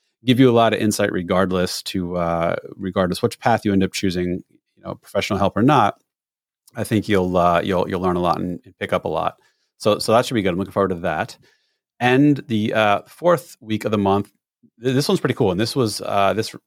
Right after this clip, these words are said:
was recommended by a member of the Facebook group. And I'm, and I'm glad she did, 'cause I think this is gonna be really, really neat for you all to, to listen to. I'm gonna have a <laughs> quote unquote real person. Not that I'm not real, but,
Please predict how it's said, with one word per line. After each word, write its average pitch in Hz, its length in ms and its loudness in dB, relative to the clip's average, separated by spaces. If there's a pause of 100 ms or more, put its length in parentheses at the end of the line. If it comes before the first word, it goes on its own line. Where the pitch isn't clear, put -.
was 101 160 -14
recommended 113 460 2
by 95 280 2
a 95 120 -2
member 107 420 2
of 107 240 -2
the - 60 -6
Facebook 139 540 -2
group. 87 260 -6
And 87 100 -2
I'm, - 60 -4
and 90 80 -6
I'm 87 120 -2
glad 110 260 2
she 95 100 -6
did, 90 240 0
'cause - 100 -10
I 90 40 -2
think 98 140 -10
this 95 120 -8
is 107 60 -10
gonna 95 140 -4
be 85 80 -4
really, 104 420 2
really 95 420 -2 (460)
neat 104 400 0
for - 140 -6
you 98 180 2
all 90 160 4
to, 85 320 -4
to - 80 -14
listen 110 240 -2
to. 92 180 -6 (680)
I'm 117 60 -4
gonna 131 200 4
have 127 280 2
a 104 580 2
<laughs> - 60 -16
quote 131 160 2
unquote 120 260 2
real 117 300 2
person. 98 440 -2 (580)
Not 92 120 -4
that 78 100 -8
I'm 101 160 2
not 80 220 -6
real, 85 240 -4
but, 98 240 -4